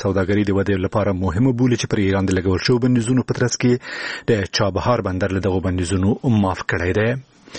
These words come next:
یوه ترکي کمپنۍ هم حاضره شوې چې د افغانستان له لارې پاکستان ته د ترکمنستان د برېښنا د لیږد د پروژې د پلي کولو په برخه کې څه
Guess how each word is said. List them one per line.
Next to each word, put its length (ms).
یوه 240
ترکي 240
کمپنۍ 460
هم 180
حاضره 320
شوې 180
چې 80
د 100
افغانستان 360
له 80
لارې 240
پاکستان 400
ته 120
د 120
ترکمنستان 520
د 140
برېښنا 320
د 100
لیږد 220
د 100
پروژې 300
د 80
پلي 200
کولو 300
په 100
برخه 140
کې 160
څه 60